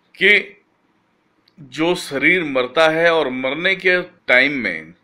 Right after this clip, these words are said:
अंतिम सांस लेने के टाइम पे जो जिसका सुमिरन करता है, वो उसे प्राप्त हो जाता है। ऐसा नहीं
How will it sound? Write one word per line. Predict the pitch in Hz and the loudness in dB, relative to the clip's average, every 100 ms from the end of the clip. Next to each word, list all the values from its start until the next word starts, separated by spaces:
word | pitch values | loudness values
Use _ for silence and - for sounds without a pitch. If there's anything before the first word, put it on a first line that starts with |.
| - | -12
अंतिम | 135 143 208 190 | -10 -6 -6 -6
सांस | - 139 147 196 - | -8 -2 0 0 -2
लेने | 135 175 220 | -2 0 2
के | 190 | 4
टाइम | 151 147 151 | 4 4 2
पे | 123 107 110 165 _ _ _ _ _ _ _ _ _ _ 104 | 0 2 0 -2 _ _ _ _ _ _ _ _ _ _ -6
जो | 123 226 233 | 2 4 2
जिसका | 151 160 - 202 202 - | -2 -8 0 2 2 -2
सुमिरन | 139 143 180 196 | -8 -6 -4 -4
करता | 147 110 107 107 | -4 -4 -2 -2
है, | 110 139 | 0 0
वो | 185 147 170 | 0 -4 -6
उसे | 156 131 180 214 | -6 -6 -2 -2
प्राप्त | 165 131 135 - | 0 2 2 0
हो | 110 | -10
जाता | 98 90 90 | -8 -8 -8
है। | 90 101 | -4 -2
ऐसा | 120 147 | -2 -2
नहीं | 127 110 131 175 113 | -2 -4 -4 -6 -8